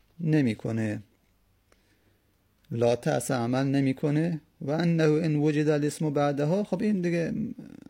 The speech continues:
مذهب خودشه، علما این قول اصلاً نگرفتن.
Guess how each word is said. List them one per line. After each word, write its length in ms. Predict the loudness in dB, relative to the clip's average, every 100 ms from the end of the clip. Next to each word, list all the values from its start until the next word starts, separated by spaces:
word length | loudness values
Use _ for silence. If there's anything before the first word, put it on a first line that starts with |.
| -20 -12
مذهب 680 | -6 -2 0 2 2 0 -4 -12 -16 -18 -20 -18
خودشه، 640 | -4 0 0 0 -2 -2 -2
علما 540 | -4 -2 0 0 0 -6 _ _ _ _ _ _ _ _ _ _ _ _ _ _ _ _ _ _ _ _ _ -4
این 160 | -2
قول 240 | 2 0 2
اصلاً 320 | -2 -2 -2
نگرفتن. 800 | 0 2 2 0 0 0 0